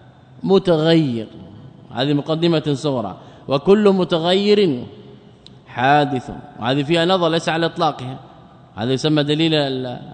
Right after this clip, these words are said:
العرض أو الأعراض عندهم، هذه ليست، ليست على إطلاقها، لأن من الحادث ما ليس بمخلوق. النتيجة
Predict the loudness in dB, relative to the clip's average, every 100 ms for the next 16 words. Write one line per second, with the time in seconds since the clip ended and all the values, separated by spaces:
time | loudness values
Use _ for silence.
0 | -18 -10 -4 -2 -2 -4 -4 -2 0 2
1 | 0 0 -2 -4 -10 -14 -20 -20 -10 -2
2 | 0 2 2 -2 -2 0 0 0 -2 -4
3 | -6 -2 -2 0 -4 0 0 0 -6 -6
4 | -2 0 2 2 0 -2 -2 -2 0 -2
5 | 0 0 2 0 0 0 0 -2 -8 -6
6 | -2 0 0 0 0 0 -2